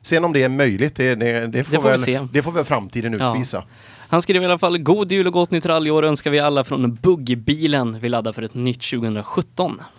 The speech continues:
Speaker 1: Ja, schysst det där. Han var ju, han drog ju en stor nitlott i, i, i Uppsala alltså.
Speaker 2: Ja.
Speaker 1: Vad fick han brons?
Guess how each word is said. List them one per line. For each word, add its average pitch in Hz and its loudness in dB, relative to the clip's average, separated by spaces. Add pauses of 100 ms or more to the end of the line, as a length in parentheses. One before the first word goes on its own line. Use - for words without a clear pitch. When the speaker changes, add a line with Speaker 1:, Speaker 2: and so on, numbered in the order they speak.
(280)
Speaker 1:
Ja, 110 0
schysst 123 0
det - -4
där. 110 -2
Han 151 0
var 151 2
ju, 147 0 (380)
han 127 -2
drog 113 -4
ju 113 -8
en 110 -6
stor 117 -6
nitlott 110 -6
i, 104 -6 (360)
i, 107 -8
i 104 -6
Uppsala 104 -2
alltså. 90 -10 (500)
Speaker 2:
Ja. 113 -4 (500)
Speaker 1:
Vad 185 0
fick 202 -10
han 269 -6
brons? 95 -10